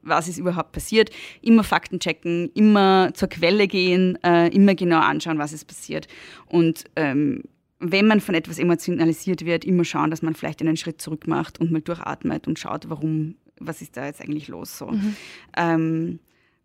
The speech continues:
Speaker 1: gegen Entmenschlichung, für Empathie, für Vernunft, das sind so meine Prämissen und ich glaub, das muss man vermitteln.
Speaker 2: Ich glaube, das ist ein sehr schönes Abschlusswort. Ähm,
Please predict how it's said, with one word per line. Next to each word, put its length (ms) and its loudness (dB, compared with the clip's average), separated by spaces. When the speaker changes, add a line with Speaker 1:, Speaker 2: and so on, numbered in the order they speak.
Speaker 1:
gegen 200 -2
Entmenschlichung, 880 -2
für 220 -4
Empathie, 520 -6
für 160 -8
Vernunft, 580 -4
das 120 -12
sind 140 -10
so 80 -12
meine 480 -10
Prämissen 360 -2
und 60 0
ich 80 -6
glaub, 160 -4
das 140 -8
muss 140 -8
man 80 -6
vermitteln. 480 -8
Speaker 2:
Ich 80 -20
glaube, 240 0
das 140 0
ist 100 -6
ein 140 -2
sehr 140 -2
schönes 320 -6
Abschlusswort. 760 -8
Ähm, 500 -4